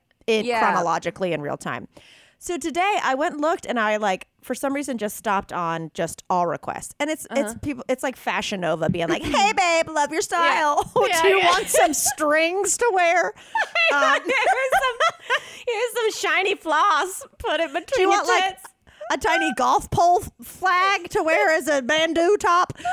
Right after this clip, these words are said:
Speaker 1: You're like,
Speaker 2: <laughs> Yeah.
Speaker 1: "It's the worst."
Speaker 2: This isn't a sock.
Speaker 1: Um,
Speaker 2: This is a
Speaker 1: <laughs>
Speaker 2: jumpsuit.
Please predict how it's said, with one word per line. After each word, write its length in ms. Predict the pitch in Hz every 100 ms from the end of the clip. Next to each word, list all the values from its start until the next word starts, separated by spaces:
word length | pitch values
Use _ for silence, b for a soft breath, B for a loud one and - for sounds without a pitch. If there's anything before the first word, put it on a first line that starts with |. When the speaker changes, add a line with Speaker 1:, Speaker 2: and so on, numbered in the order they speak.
| 698
Speaker 1:
You're 120 | 285 269
like, 200 | 262 -
Speaker 2:
<laughs> 20 |
Yeah. 200 | 370 320
Speaker 1:
"It's 200 | 554 - 539
the 260 | 415 349 359
worst." 340 | 381 339 302
Speaker 2:
This 140 | 359
isn't 160 | 294 330
a 80 | 302
sock. 500 | - - 370 415 -
Speaker 1:
Um, 60 | -
Speaker 2:
This 160 | - -
is 140 | 359
a 80 | 254
Speaker 1:
<laughs> 120 | 247
Speaker 2:
jumpsuit. 580 | 381 440 - 427 302 320